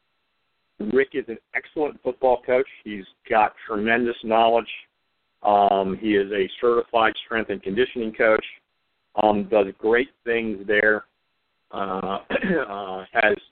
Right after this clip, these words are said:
has gotten the Calvert program, uh, into the, uh, playoffs.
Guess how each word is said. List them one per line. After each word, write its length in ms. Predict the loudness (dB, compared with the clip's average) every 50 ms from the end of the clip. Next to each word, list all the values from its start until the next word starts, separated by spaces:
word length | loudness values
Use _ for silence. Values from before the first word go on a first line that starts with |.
| _ 0
has 160 | 0 0 0 0 _
gotten 420 | 0 0 0 0 -2 -10 -10 -8 -6
the 180 | -6 -6 -6 -8 _
Calvert 360 | -2 0 0 0 -2 -6 -6
program, 720 | _ 0 0 2 2 -2 -4 -4 -2 -2 -4 -4 -6 -12 _ _ _ _ _ _ _ _ _ _ _ _
uh, 240 | 0 2 4 4 2 2 0
into 260 | -2 -2 0 2 0 0 0
the, 240 | -2 -2 0 2 2
uh, 200 | 4 2 2 0 -4 _ 0
playoffs. 400 | 2 2 2 2 0 -2 -4 -10